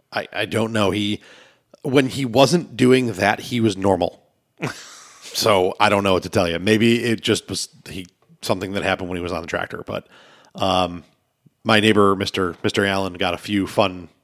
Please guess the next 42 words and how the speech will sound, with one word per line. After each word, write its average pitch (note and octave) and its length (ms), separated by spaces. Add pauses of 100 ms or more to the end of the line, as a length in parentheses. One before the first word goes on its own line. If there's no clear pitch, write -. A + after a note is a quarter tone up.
eyefulls G2 720 (140)
during F#2+ 240
f-, - 220
summer F#2+ 280
parties F#2+ 380
that F#2 100
I E2+ 100
threw. F2+ 220
My F#2 120
parents G#2+ 260
let G2+ 80
me G2 60
throw G2+ 180
one G#2+ 140
big A#2 180
party A#2 260
every A2+ 200
year, G#2+ 260 (500)
and F2 160
his A2+ 180
drunk G#2+ 280
ass G#2+ 220
stayed G#2+ 200
up G#2 120
till G2+ 120
four A2 220
thirty G#2 100
in G2+ 60
the G#2+ 60
morning G#2 280
watching. G#2 320
And F2 160 (640)
there A2 120
were G2+ 80
so A2+ 220
many G#2+ 140
times G#2 320
where G2+ 80
it - 20
was F#2+ 100
like, F#2 260 (100)
<laughs> - 80